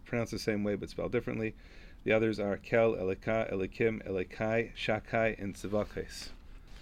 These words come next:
The Kesef Mishnah here notes that the name Elikai pot-, potentially is a misprint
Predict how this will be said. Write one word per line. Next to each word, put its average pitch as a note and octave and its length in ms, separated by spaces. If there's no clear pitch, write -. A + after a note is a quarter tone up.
The G#2 80
Kesef C3+ 420
Mishnah A2+ 400
here G#2+ 240
notes G#2+ 520
that G2+ 280
the G2+ 160
name G#2+ 360
Elikai G#2+ 680
pot-, - 220
potentially A#2 440
is G2 140
a F#2 100
misprint G#2+ 600